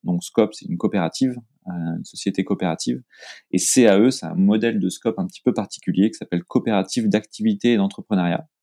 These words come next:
Euh, on peut l'appeler aussi coopérative d'activité et d'emploi. Et l'idée, c'est de, de, de faire, on va dire, un,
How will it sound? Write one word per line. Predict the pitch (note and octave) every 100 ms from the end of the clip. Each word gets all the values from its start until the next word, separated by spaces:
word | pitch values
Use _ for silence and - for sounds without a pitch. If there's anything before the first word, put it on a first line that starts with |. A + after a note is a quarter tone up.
| -
Euh, | F2+ F2
on | E2+ F2+
peut | F2+
l'appeler | F2 G2
aussi | F#2 -
coopérative | G2+ G2 F#2 F2+ G2+ -
d'activité | G2+ - G2 G2
et | G2
d'emploi. | F2+ F2 G#2 -
Et | G2 F#2
l'idée, | F#2+ G2+ A#2
c'est | - F2+
de, | F#2 E2
de, | E2 E2 E2
de | F2+
faire, | - - A#2 A2+ - _ -
on | F2
va | F2+
dire, | G#2
un, | G#2+ F2 E2+ E2+